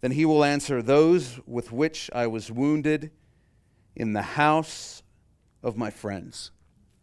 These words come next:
In the house of my friends. So Jesus was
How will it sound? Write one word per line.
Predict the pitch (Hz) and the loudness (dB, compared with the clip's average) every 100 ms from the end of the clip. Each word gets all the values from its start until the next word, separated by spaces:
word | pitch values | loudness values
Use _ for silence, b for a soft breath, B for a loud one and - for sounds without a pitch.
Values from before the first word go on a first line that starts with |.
| _ _ _ _ | _ _ _ _
In | - | -14
the | 98 | -12
house | 110 110 - | -12 -12 -12
of | |
my | 95 | -12
friends. | - - 90 - - - _ _ _ _ _ _ _ b b b b b | -12 -14 -14 -16 -20 -20 _ _ _ _ _ _ _ b b b b b
So | - 110 | -14 -6
Jesus | 123 147 127 113 | -2 -2 -4 -6
was | 113 104 - | -6 -6 -12